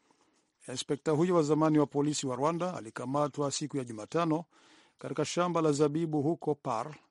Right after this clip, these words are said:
umbali wa kilomita sitini kaskazini mwa mji wa Cape Town,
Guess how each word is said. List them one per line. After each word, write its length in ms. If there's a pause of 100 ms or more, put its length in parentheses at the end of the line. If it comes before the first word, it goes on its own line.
umbali 480
wa 120
kilomita 520
sitini 520
kaskazini 500
mwa 140
mji 180
wa 100
Cape 240
Town, 300